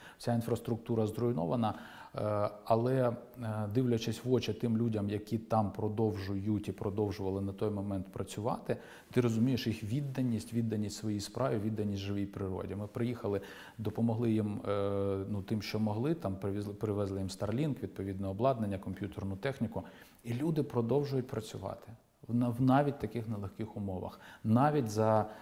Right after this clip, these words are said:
кілька десятків кілометрів, е, на той момент до лінії фронту. Вони продовжували працювати. Е, ми маємо, е,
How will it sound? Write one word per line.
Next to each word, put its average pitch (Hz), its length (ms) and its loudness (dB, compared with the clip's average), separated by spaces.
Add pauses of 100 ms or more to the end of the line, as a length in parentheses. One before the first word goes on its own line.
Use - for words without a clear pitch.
(140)
кілька 131 260 2
десятків 107 520 -4
кілометрів, 107 720 -4 (160)
е, 98 180 0
на 101 140 0
той 107 180 0
момент 104 380 0
до 98 100 -2
лінії 101 300 -2
фронту. - 500 -10 (240)
Вони 117 180 6
продовжували 139 760 2 (200)
працювати. 95 580 -2 (840)
Е, 104 240 4
ми 113 160 6
маємо, 151 680 6 (120)
е, 117 40 0